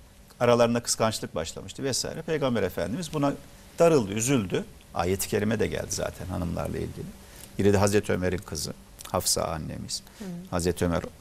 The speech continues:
Speaker 1: kızına çok kızdı. Diğeri Hazreti Ayşe annemiz. Ama oradan da şunu anladık.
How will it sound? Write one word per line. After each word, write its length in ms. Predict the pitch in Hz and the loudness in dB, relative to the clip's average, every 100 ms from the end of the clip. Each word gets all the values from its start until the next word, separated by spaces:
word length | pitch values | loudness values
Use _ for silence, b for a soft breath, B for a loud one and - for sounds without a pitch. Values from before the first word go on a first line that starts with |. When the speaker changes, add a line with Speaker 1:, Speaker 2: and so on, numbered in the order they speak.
| - - | -20 -8
Speaker 1:
kızına 280 | - 92 87 | -2 0 0
çok 280 | - 78 - | 0 -4 -6
kızdı. 380 | 82 78 - 104 - - | -10 -8 -10 -12 -14 -6
Diğeri 200 | 82 82 | -2 0
Hazreti 380 | 80 87 80 85 | 0 -2 -2 -2
Ayşe 260 | 85 - 78 | -2 -4 -4
annemiz. 400 | 85 90 - - B B B B | -4 -6 -8 -10 B B B B
Ama 260 | 135 139 - - | 2 2 2 -4
oradan 460 | - 117 113 131 131 | 4 4 6 4 4
da 60 | 117 | 0
şunu 200 | - 127 | 0 2
anladık. 380 | 107 90 95 | 4 4 0